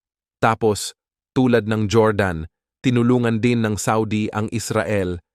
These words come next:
na ipagtanggol ang sarili nito laban sa Iran. Kaya naman siguradong galit ang mga pinuno ng Iran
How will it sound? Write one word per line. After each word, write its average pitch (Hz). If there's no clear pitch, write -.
na 120
ipagtanggol 110
ang 107
sarili 110
nito 104
laban 104
sa 107
Iran. 85
Kaya 117
naman 117
siguradong 110
galit 110
ang 107
mga 101
pinuno 110
ng 101
Iran 98